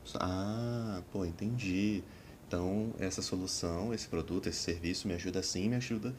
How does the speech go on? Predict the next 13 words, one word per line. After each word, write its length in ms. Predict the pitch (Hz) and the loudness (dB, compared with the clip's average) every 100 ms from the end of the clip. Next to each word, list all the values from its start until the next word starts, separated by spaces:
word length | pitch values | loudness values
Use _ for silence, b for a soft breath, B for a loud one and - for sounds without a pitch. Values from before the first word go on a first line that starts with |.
| B - | B 0
assado. 560 | 110 - 101 90 85 80 | 2 4 6 4 2 -2
Entendi, 440 | 80 98 110 90 | 0 2 4 2
bacana. 460 | 80 - - 80 78 B B B - | 0 -2 0 0 -2 B B B -4
Então, 140 | 82 | -2
você 120 | 85 | 0
tem 120 | - 90 | 2 2
que 80 | |
mostrar 280 | 98 95 104 | 2 4 4
isso 200 | 98 101 | 4 2
também 300 | - 120 104 | -2 0 0
no 60 | 101 | 0
seu 100 | - | -2
pitch, 320 | 131 98 - | 0 -2 -2